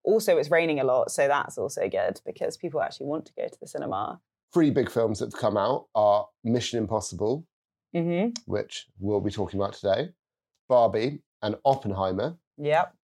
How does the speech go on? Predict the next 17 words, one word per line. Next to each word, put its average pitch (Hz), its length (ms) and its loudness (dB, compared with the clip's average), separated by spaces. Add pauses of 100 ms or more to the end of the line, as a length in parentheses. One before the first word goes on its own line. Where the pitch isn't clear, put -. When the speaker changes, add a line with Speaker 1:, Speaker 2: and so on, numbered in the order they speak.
(120)
Speaker 2:
And 139 200 2
something 180 260 4
I - 20 2
find 156 160 4
exciting 123 360 0
about 123 140 4
that 127 260 2 (280)
is 110 180 0
that, 120 240 4 (100)
okay, 104 260 2
one 110 300 2
of 113 100 0
them 107 320 0 (140)
is 104 400 -2 (100)
a 104 200 -4 (100)
toy 117 260 2
advert, 95 540 2